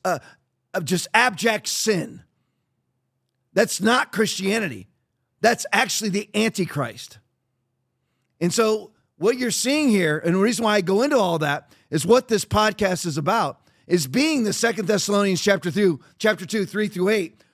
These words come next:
restraining that we're supposed to be doing, that Greg Abbott's doing for us.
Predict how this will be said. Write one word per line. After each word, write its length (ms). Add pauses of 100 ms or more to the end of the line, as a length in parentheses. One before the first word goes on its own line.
(120)
restraining 720
that 160
we're 160
supposed 380
to 60
be 100
doing, 240 (220)
that 160
Greg 280
Abbott's 380
doing 240
for 320
us. 280